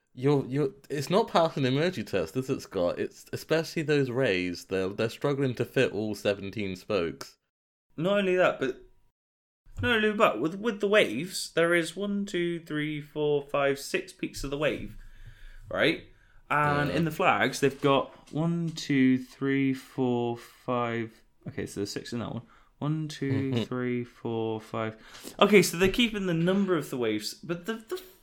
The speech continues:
Speaker 2: velocity, the, the, what's the word for it? What's,
Speaker 1: Oh,
Speaker 2: it's
Speaker 1: I
Speaker 2: not
Speaker 1: don't like
Speaker 2: velocity,
Speaker 1: the
Speaker 2: what is it?
Speaker 1: Facebook one. Or, like, the peaks of them, do you know what I mean? Like
Speaker 2: Yeah, they're too, they're too far apart. They're too high.
Speaker 1: Inconsistent.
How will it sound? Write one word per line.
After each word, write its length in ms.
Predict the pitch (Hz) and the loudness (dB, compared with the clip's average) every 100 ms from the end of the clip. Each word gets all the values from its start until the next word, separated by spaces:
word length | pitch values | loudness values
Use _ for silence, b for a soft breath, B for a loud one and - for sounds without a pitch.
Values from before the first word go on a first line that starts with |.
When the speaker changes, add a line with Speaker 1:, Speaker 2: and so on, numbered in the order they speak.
| _ - | _ -6
Speaker 2:
velocity, 840 | 262 269 349 - 233 - 185 131 | -2 0 0 -2 -8 -2 2 2
the, 180 | 123 170 | 2 -4
the, 120 | 175 | -4
what's 280 | 196 190 - | -8 -8 -4
the 120 | 151 | -2
word 280 | 139 123 117 - | 2 2 0 0
for 200 | 110 110 | 0 0
it? 120 | - | -2
What's, 120 | 104 | -8
Speaker 1:
Oh, 120 | 101 98 | -4 -2
Speaker 2:
it's 100 | 85 | 0
Speaker 1:
I 40 | |
Speaker 2:
not 100 | 90 | -2
Speaker 1:
don't 220 | - 123 147 | 2 2 4
like 180 | 143 | 2
Speaker 2:
velocity, 20 | 127 | 2
Speaker 1:
the 60 | |
Speaker 2:
what 120 | 147 110 135 | 0 0 0
is 40 | 135 | -2
it? 60 | |
Speaker 1:
Facebook 300 | 92 90 - | -4 -4 -6
one. 320 | 85 85 101 113 123 _ _ _ _ _ _ _ _ _ _ _ _ _ _ _ _ _ _ | -6 -6 -6 -10 -20 _ _ _ _ _ _ _ _ _ _ _ _ _ _ _ _ _ _
Or, 140 | 107 104 | 2 2
like, 160 | 104 | 0
the 80 | 104 | -4
peaks 460 | - 131 95 - 90 | -2 -2 -2 -6 -8
of 120 | 85 | -6
them, 280 | 85 85 87 | -8 -10 -12
do 140 | - | -6
you 60 | 92 | -4
know 80 | |
what 40 | 85 | -4
I 20 | |
mean? 180 | 90 87 | -6 -4
Like 260 | 87 87 - _ _ _ _ _ - | -6 -6 -8 _ _ _ _ _ -2
Speaker 2:
Yeah, 420 | 226 220 151 - B B B | 2 6 4 2 B B B
they're 120 | 196 | -2
too, 580 | 202 262 247 233 220 - - | 0 0 0 -2 -6 -12 -2
they're 120 | 202 | -2
too 560 | 208 233 214 202 208 - _ _ _ _ _ _ _ _ - | 0 -2 -2 -4 -6 -12 _ _ _ _ _ _ _ _ -8
far 300 | - 190 185 | 0 4 4
apart. 360 | 185 214 110 | 4 0 2
They're 100 | 139 | 0
too 180 | - 196 | 2 2
high. 200 | 214 202 | 4 2
Speaker 1:
Inconsistent. 240 | 90 87 | 2 -4